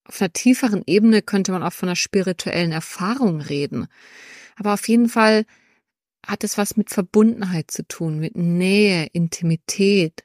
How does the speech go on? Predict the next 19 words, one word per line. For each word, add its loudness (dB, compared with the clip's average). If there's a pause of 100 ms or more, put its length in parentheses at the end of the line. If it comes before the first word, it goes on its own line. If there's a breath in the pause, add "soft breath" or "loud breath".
ganz 0
viel 0
Sicherheit. -4 (1600)
Und -2
Liebe 6
ist 2
einfach -4
nicht 4
mehr 2
durch -4
Projektion -2
geprägt, -8
sondern -2
Liebe 2
entsteht -2
dann 2
und -4
entwickelt 0
sich, 0